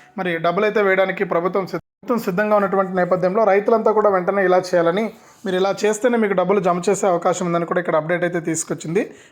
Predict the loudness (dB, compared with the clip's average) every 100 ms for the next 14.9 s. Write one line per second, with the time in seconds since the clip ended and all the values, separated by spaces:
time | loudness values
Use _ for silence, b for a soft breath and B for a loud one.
0 | B -4 -4 -2 -2 0 0 0 0 0
1 | 0 0 2 2 2 2 2 2 0 2
2 | 4 2 2 -2 -4 B B B -2 -2
3 | -2 -2 0 2 2 2 2 2 2 2
4 | 0 0 0 2 4 4 2 0 0 0
5 | 0 0 -2 -2 -2 -2 -4 -4 -4 -2
6 | -2 -2 -2 0 -2 -4 -4 -4 -4 B
7 | B B -8 -4 -4 0 2 2 2 2
8 | 0 0 -2 0 0 0 -2 0 2 2
9 | 2 0 -2 -2 2 0 2 -2 -2 -4
10 | -2 -2 -2 B B -4 -2 0 2 2
11 | 2 2 0 0 2 2 2 2 2 -2
12 | 0 0 0 0 -2 0 0 0 -2 0
13 | -4 -4 -2 0 -2 -2 -2 -4 B B
14 | -10 -6 0 0 2 0 0 0 -2